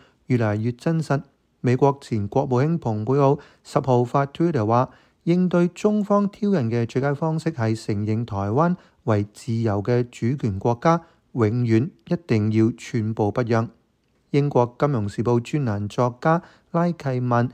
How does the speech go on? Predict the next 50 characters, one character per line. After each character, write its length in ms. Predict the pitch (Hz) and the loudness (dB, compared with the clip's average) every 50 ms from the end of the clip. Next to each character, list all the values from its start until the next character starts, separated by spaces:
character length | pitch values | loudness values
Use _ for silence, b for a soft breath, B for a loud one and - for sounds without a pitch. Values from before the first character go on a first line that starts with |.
| B B B B | B B B B
十 160 | - - 147 | -6 -4 0
號 240 | 127 135 135 123 123 | 2 4 2 2 2
發 220 | 117 - 139 139 | 0 0 -2 -2
文 260 | 143 127 107 101 101 | 0 -2 -4 -2 0
話， 240 | 107 117 127 135 b b b b b b _ | 0 2 2 0 b b b b b b _
喺 100 | - 208 | 0 0
應 200 | 202 190 170 165 | 2 2 0 0
對 140 | 160 160 165 | 0 0 0
北 140 | - 196 | 0 0
京 220 | 185 202 196 196 190 | 0 2 0 2 2
呢 100 | 190 190 | 2 2
個 100 | 175 147 | 2 0
問 280 | 127 120 117 113 117 | 0 0 -2 -2 -2
題 180 | 113 117 107 101 | -4 -4 -4 -4
上， 300 | 98 - 135 120 123 - - | -4 -2 -2 -2 -2 -4 -6
台 140 | - 104 104 | -6 -4 -4
灣 360 | 101 101 113 156 170 180 214 - | -2 0 0 0 0 0 -4 -8
非 280 | - - - 170 165 | -10 -6 -6 -4 -4
常 280 | 156 - - 113 107 101 | -4 -4 -4 -4 -4 -4
重 260 | - - 120 110 110 | -4 -4 -4 -2 0
要， 180 | 117 135 139 147 143 B B B B | 0 0 0 0 -2 B B B B
值 140 | - - 127 | -4 -4 0
得 160 | 135 180 196 - | 0 0 -2 -2
全 360 | - - - 113 101 95 98 95 | -8 -10 -6 -6 -4 -4 -4 -4
球 200 | - 107 101 104 175 165 | -2 -2 -2 -2 -4 -4
為 240 | 120 104 101 101 101 | -4 -4 -4 -4 -6
之 180 | - - 151 | -6 -6 -4
一 60 | 143 147 | -2 -2
戰。 360 | 143 147 - - 123 127 127 - _ _ _ _ _ _ | -4 -4 -4 -2 -2 -2 -2 -6 _ _ _ _ _ _
佢 120 | - 131 | 2 4
話， 220 | 135 135 127 135 B B B B B B _ | 4 4 4 2 B B B B B B _
冇 160 | 160 151 180 | 2 4 4
一 40 | 202 | 2
個 240 | 202 - 151 139 147 | 2 2 2 2 2
心 400 | 151 - - - 196 190 190 180 | 0 -4 -4 -2 0 2 2 0
智 280 | - - - 135 135 127 131 - | -2 -2 -2 0 0 -2 -4 -4
正 300 | - - 131 127 131 131 | 0 0 2 2 0 -2
常 240 | 123 - 104 95 104 | -4 -4 -4 -4 -4
嘅 100 | 117 113 | -2 -2
人 180 | 110 104 107 b b b b b b - - | 0 -2 -2 b b b b b b -4 -2
希 160 | 190 196 190 | 0 2 2
望 200 | 165 127 113 117 | 2 2 0 0
美 240 | 113 101 98 107 113 | 0 -2 -2 -4 -4
中 220 | 113 - 147 147 | -4 -4 -4 -2
開 200 | 127 143 143 139 | 0 0 0 -2
戰， 280 | 135 - - 131 127 b b b b b b _ | -2 -2 -2 -2 -2 b b b b b b _
但 120 | - 131 | -2 0
係 200 | 131 131 117 98 | 0 0 0 -2
而 40 | 98 | -2
家 240 | - 156 170 185 | 0 0 0 0